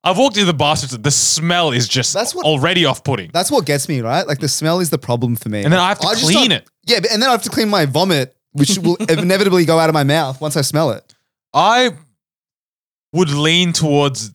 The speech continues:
Speaker 1: the fridge because I'm not that turned off by food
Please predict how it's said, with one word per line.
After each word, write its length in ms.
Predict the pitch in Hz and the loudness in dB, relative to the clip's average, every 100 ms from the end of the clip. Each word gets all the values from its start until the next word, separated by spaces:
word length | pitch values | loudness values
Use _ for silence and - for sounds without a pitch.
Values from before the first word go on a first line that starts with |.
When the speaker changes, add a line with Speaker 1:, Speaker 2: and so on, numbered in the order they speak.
| - | -12
Speaker 1:
the 80 | |
fridge 580 | - - 113 90 - - - _ _ _ - | -10 -4 -4 -4 -8 -12 -18 _ _ _ -12
because 280 | 135 151 131 | -2 -2 0
I'm 300 | 156 202 190 | 0 0 2
not 260 | 175 156 - _ - | 0 -2 -8 _ -4
that 300 | 165 - - | -4 -4 -4
turned 320 | 165 143 131 | -2 0 2
off 240 | 131 131 | 0 0
by 440 | 123 120 113 110 - _ _ _ _ _ _ _ _ _ | 0 2 2 -2 -8 _ _ _ _ _ _ _ _ _
food 220 | 170 185 | 2 2